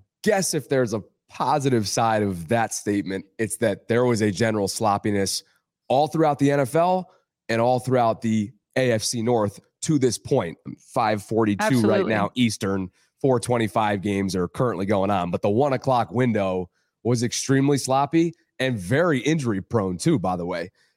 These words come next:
Speaker 1: I, I've, I'm seeing a couple tweets here, one from the Kid Gowie, one from <laughs> Jonas Shaffer,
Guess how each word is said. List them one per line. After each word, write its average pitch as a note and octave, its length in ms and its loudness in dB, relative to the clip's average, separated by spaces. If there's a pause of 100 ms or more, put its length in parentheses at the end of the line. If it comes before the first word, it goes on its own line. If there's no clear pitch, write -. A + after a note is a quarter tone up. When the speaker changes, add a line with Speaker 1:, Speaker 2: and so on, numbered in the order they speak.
(120)
Speaker 1:
I, - 180 -2
I've, A2 120 -2 (120)
I'm B2+ 80 -2
seeing F3+ 220 -2
a A2+ 40 -2
couple F#3 300 -2
tweets C3+ 360 0
here, A#2+ 380 0 (360)
one D#3 220 0
from C#3 240 0
the C3 100 0
Kid C#3 300 0
Gowie, C#3 520 2 (260)
one C#3+ 220 0
from C#3 220 0
<laughs> - 20 -4
Jonas B2+ 380 2
Shaffer, B2+ 580 0